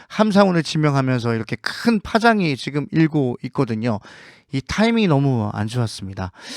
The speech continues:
아, 한 총리는 그동안 여야 합의가 필요하다고 미루고 미루었던 그 마은혁 헌법재판관을 임명하면서 동시에 이완규, 함상훈을, 어, 기습 지명을 해버린 겁니다.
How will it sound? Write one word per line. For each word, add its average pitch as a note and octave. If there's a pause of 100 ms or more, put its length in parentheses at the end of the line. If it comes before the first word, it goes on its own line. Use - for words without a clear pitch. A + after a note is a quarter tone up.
(500)
아, A#2+
한 C3
총리는 G3
그동안 F#3
여야 F3+
합의가 G3
필요하다고 F3+
미루고 F3
미루었던 D#3+
그 -
마은혁 D#3
헌법재판관을 D#3+
임명하면서 D#3+ (540)
동시에 G#3
이완규, F#3 (460)
함상훈을, E3 (320)
어, G2+
기습 - (180)
지명을 D#3+ (160)
해버린 C#3+
겁니다. G#2+